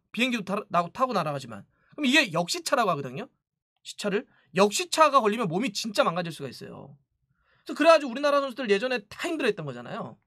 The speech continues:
예. 그래서 저는 이제 그런 것들을 약간 좀 융통성 있게 운영하면 어떨까. 시리아는 우리가 충분히 잡을 수 있을 만한 상대입니다. 홈 경기기도 하고. 물론 뭐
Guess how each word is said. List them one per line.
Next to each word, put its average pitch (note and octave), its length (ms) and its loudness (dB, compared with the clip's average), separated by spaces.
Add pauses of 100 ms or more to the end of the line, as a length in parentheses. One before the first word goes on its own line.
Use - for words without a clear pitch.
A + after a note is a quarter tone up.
예. B2 240 -12 (1600)
그래서 D4+ 200 0
저는 B3+ 300 2
이제 G#3 440 2 (320)
그런 C#4+ 200 0
것들을 D4+ 320 0
약간 - 420 0
좀 C4 460 -4 (1600)
융통성 C#4+ 440 -2
있게 A#3 500 2 (720)
운영하면 G#3+ 420 2
어떨까. B2+ 680 -8 (640)
시리아는 A#3+ 880 4 (340)
우리가 B3+ 220 6
충분히 F#4 400 -4
잡을 G3 220 -4
수 B3+ 100 -6
있을 A#3 180 -6
만한 G#3+ 140 0
상대입니다. A#3 400 -4
홈 C#4 140 -4
경기기도 F3 340 -2
하고. C#3 340 -2
물론 G#3+ 220 0
뭐 A#3 200 2